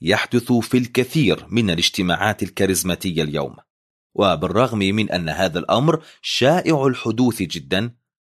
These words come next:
فإنه ليس ما يحدث في الاجتماعات الكاريزماتية المعاصرة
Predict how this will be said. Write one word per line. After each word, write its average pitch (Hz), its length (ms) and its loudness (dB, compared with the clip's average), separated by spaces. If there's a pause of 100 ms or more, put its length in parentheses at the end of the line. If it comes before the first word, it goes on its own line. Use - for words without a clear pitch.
(180)
فإنه 151 480 2
ليس 190 300 4
ما 165 180 4
يحدث 107 420 2
في - 120 -4
الاجتماعات 101 680 0
الكاريزماتية 98 800 0
المعاصرة 85 760 0